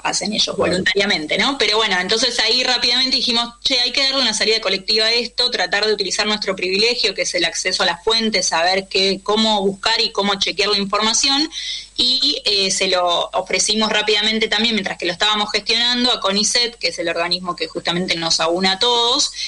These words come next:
Speaker 1: y de, para hacerlo más que nada de una manera oficial y también para que justamente después del desprestigio que tuvo el organismo en los últimos años, también me parece que está bueno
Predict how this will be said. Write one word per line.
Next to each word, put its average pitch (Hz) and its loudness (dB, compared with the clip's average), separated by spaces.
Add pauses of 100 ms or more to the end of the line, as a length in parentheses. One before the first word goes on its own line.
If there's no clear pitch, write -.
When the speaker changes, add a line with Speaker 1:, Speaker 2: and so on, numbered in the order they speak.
(160)
Speaker 1:
y 226 0
de, 202 -2
para 226 0
hacerlo 294 0
más 277 -2
que 277 -2
nada 285 2
de 262 2
una 226 0
manera 233 0
oficial 285 0
y 226 -4
también 269 0
para 180 0
que 170 -4
justamente 220 0
después 202 -2
del 190 0
desprestigio 196 -2
que 180 -2
tuvo 190 2
el 180 2
organismo 190 2
en 180 2
los 180 2
últimos 185 0
años, 262 2
también 175 -2
me 190 0
parece 190 -2
que 180 -4
está 175 0
bueno 202 2